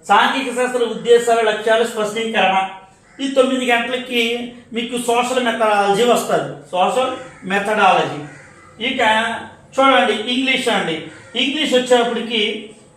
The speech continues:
రాత్రి తొమ్మిది గంటలకి, ఆ, సిక్స్త్ క్లాస్లో ఉన్న ఫోర్త్, ఫిఫ్త్, సిక్స్త్ చాప్టర్స్,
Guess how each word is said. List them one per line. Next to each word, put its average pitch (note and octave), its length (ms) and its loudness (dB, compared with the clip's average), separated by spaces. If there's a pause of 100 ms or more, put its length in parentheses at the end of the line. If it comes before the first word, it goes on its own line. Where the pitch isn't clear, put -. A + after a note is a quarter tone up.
(140)
రాత్రి B3+ 360 2
తొమ్మిది A#3+ 380 0
గంటలకి, G3+ 680 -2 (500)
ఆ, F#3 160 4
సిక్స్త్ B3 360 -6
క్లాస్లో B3+ 400 2
ఉన్న A#3+ 460 0
ఫోర్త్, B3+ 540 2
ఫిఫ్త్, A#3+ 460 -6
సిక్స్త్ B3 380 -6
చాప్టర్స్, G#3+ 440 -2